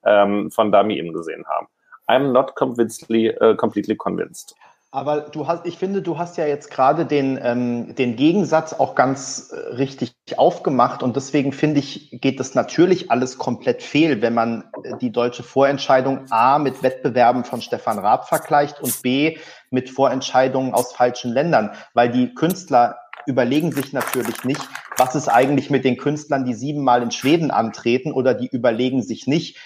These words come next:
Speaker 2: was war, wer war irgendwann mal Zehnter, äh,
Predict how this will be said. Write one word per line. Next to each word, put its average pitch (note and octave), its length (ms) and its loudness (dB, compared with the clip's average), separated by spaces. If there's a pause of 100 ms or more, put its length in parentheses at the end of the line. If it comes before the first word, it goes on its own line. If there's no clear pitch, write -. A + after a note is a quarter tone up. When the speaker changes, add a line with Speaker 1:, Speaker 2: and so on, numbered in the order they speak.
(120)
Speaker 2:
was A#2+ 280 0
war, A#2+ 260 2
wer B2+ 180 4
war A#2+ 180 4
irgendwann C3 420 2
mal A#2+ 200 2
Zehnter, C#3 720 2
äh, B2+ 200 6